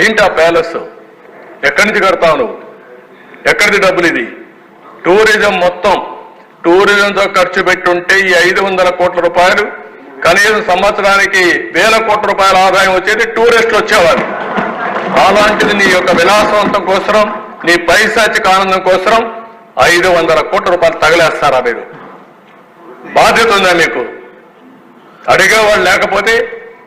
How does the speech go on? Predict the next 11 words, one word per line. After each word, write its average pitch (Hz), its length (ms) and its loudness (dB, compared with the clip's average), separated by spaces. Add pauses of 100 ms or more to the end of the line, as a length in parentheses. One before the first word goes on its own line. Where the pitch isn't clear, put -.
ప్రజల్ని 208 360 2 (100)
మోసం 220 340 2
చేస్తే 202 220 0 (100)
నమ్మతారనే 185 540 0
ఉద్దేశంతో 190 440 0 (600)
మభ్య 180 320 4
పెడుతూ 233 260 2 (500)
మళ్ళీ 220 200 2 (100)
మాట్లాడుతున్నారు 190 600 0
వచ్చి, 143 200 -8 (680)
ఈరోజు 160 200 4